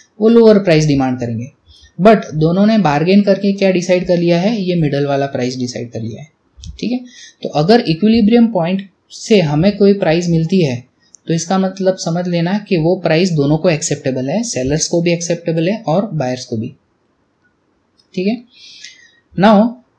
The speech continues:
price will always reflect the actual position of demand and supply। ठीक है, actual position of demand supply मतलब क्या? ये अगर equilibrium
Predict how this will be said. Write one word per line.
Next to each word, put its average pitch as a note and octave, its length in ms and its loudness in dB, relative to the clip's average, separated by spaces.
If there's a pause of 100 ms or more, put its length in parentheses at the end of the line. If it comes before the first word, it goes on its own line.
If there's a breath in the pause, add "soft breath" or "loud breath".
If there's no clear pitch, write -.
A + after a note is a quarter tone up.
(200)
price F#3+ 280 4
will A3+ 180 4
always E3 420 4
reflect F3+ 460 0
the G#3 160 0
actual - 280 -2
position D#3+ 500 -2
of E3 320 -6 (320)
demand C3+ 320 -2 (160)
and D3 180 -4
supply। A#2 320 -8 (840)
ठीक A#3+ 160 -6
है, B3 80 -6 (1000 soft breath)
actual G3+ 240 2
position G3 380 2
of G3 120 4
demand F#3+ 240 2
supply F#3+ 240 0
मतलब F#3+ 240 0
क्या? A#3+ 200 -4
ये D3 400 -2 (1900)
अगर D#3 180 4
equilibrium G3 640 4